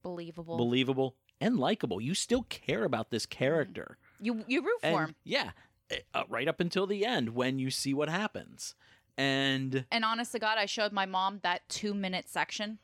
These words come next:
Speaker 1: from the
Speaker 2: Mm-hmm.
Speaker 1: movie. It's the only thing she had seen from Ma Rainey.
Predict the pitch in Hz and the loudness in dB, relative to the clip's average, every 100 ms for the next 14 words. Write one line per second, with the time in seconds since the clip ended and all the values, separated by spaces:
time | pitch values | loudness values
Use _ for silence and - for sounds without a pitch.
0 | _ - 202 190 180 185 208 - 196 - | _ -2 -2 -2 -2 0 0 0 -6 -4
1 | 185 185 202 196 202 196 175 - 185 175 | -2 -2 0 0 0 -2 -2 -4 -8 -8
2 | 185 185 175 170 160 165 180 214 | -4 -2 2 4 4 4 0 -2